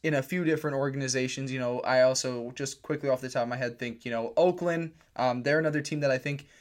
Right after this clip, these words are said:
you're just putting everything together on the fly, and I think, you know, right away you're gonna end up just, you know, having a year where you need to really find your new identity,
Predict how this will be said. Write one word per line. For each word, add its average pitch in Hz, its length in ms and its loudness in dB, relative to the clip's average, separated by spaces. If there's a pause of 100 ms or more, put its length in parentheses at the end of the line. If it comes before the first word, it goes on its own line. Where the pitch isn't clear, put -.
(220)
you're 151 80 0
just 160 160 0
putting 170 260 2
everything 143 300 0
together 135 340 2
on 123 100 0
the 113 60 -6
fly, 165 540 2 (180)
and - 80 -6
I 127 80 0
think, 135 240 -4
you 131 80 -2
know, 127 120 2
right 143 240 4
away 139 200 4
you're 135 140 0
gonna 131 180 -2
end 135 200 0
up 123 100 0
just, 123 240 -6
you 131 60 -6
know, 113 240 -4 (100)
having 156 400 2
a 127 40 -2
year 135 300 0
where 123 120 -4
you 123 100 -6
need 131 220 -6
to 120 280 -4 (920)
really 170 240 2
find 160 400 0
your 151 100 6
new 151 180 4
identity, 139 680 2